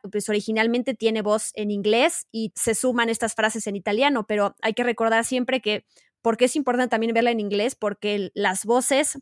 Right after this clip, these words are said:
todo está animado para que los labios de los personajes y sus bocas se muevan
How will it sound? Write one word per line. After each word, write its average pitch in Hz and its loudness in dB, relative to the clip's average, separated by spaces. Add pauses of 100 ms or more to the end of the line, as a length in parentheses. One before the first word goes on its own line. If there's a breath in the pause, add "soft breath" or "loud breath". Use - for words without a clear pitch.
(140)
todo 262 6
está 285 4
animado 269 4
para 190 2
que 220 0
los 208 0
labios 240 6
de 233 4
los 208 -2
personajes 214 -2
y 220 -4
sus 202 -8
bocas 220 0
se 214 -2
muevan 226 4